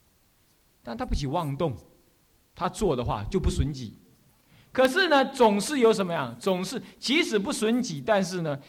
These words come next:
仍然有过失的表象，对不对？所以他不应行。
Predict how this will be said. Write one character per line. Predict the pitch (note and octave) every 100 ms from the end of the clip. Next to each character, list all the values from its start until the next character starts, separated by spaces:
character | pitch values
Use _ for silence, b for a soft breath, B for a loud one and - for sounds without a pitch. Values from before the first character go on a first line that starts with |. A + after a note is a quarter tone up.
| B -
仍 | A3 B3+
然 | A3 F#3+
有 | F#3 A#2+
过 | - E3
失 | C3+ -
的 | D3
表 | C#3 B2+ F2+
象， | - C#3+ G2 -
对 |
不 | C#3+
对？ | C#3+ B2+ - - _ _
所 | - B2+
以 |
他 | B2+
不 | C#3
应 | D#3+ D#3 D3+
行。 | -